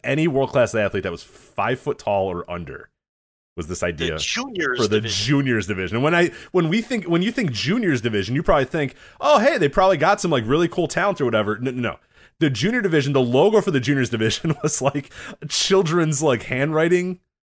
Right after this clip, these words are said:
Speaker 1: you
Speaker 2: Yeah.
Speaker 1: remember this thing? It looked like cl-, it looked like a Saturday morning, like,
Speaker 2: And there was, like, a, like, a bouncing ball.
Speaker 1: Yeah, it was like a bouncy
Speaker 2: And
Speaker 1: ball. Like, they were, they, they were
Speaker 2: Yeah.
Speaker 1: literally supposed to be these, like,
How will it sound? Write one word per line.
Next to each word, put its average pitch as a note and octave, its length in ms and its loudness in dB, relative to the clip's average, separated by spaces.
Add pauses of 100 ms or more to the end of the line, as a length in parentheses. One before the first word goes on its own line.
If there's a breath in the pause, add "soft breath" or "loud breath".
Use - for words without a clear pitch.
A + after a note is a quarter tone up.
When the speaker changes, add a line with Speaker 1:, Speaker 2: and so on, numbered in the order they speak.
(360)
Speaker 1:
you - 80 -8
Speaker 2:
Yeah. G3+ 60 0
Speaker 1:
remember G#3+ 180 4
this A#3 160 0
thing? A#3+ 120 2
It E3 40 2
looked E3+ 160 0
like D3+ 180 0
cl-, - 240 -2
it C#3 100 2
looked F#3+ 180 2
like F3 100 2
a B2 220 2
Saturday D#3 500 0
morning, B2 460 0
like, F#2 440 -4 (460)
Speaker 2:
And E3 100 0
there F#3 120 2
was, E3+ 80 2
like, F3+ 100 0
a, E3+ 40 4
like, D#3 120 2
a C#3+ 160 -2
bouncing D#3 480 -2
ball. F#3+ 140 4
Speaker 1:
Yeah, C#4 120 6
it F#3 60 6
was E3+ 80 2
like G3+ 80 4
a F3+ 60 4
bouncy F#3 420 0
Speaker 2:
And C#3+ 80 -4
Speaker 1:
ball. E3 300 4
Like, A#2 140 0
they D#3+ 120 2
were, E3 160 2
they, D#3+ 200 4
they E3+ 180 4
were E3 100 2
Speaker 2:
Yeah. D#3 200 0
Speaker 1:
literally G3 420 4
supposed E3+ 300 -2
to E3 60 -8
be C#3+ 120 -4
these, C3+ 280 -4
like, B2 280 -4